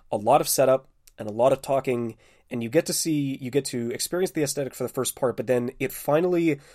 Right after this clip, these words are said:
all these films finally definitely start coming into play when the page turn happens, and in The Secret of Kells, it's like, we get to meet a shirk, or in this case, just a,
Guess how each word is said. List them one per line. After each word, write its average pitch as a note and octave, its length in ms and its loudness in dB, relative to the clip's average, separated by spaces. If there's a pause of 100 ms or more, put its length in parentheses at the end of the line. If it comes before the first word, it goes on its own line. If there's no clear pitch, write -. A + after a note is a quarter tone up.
(120)
all D3 140 2
these G3+ 160 -2
films F3 240 -2
finally C3+ 340 0
definitely A#2 300 -2
start G#2+ 220 -2
coming A2+ 200 -4
into G#2+ 120 -4
play A2 260 -4
when G#2+ 140 -4
the G#2+ 60 -12
page - 280 -10
turn B2+ 200 -4
happens, C3+ 600 -4
and G#2 420 -6 (320)
in A#2 120 -8
The G#2 40 -8
Secret A2+ 280 -4
of - 80 -14
Kells, F3+ 320 4
it's - 200 -4
like, A2 220 -4
we G2+ 320 -6
get G#2 280 -4
to G#2+ 260 -4
meet A2+ 180 -2
a - 20 -8
shirk, - 360 -6 (180)
or A2 340 -2
in A2 120 -6
this A2 160 -4
case, G#2 260 -8
just - 240 -6
a, G#2+ 380 -6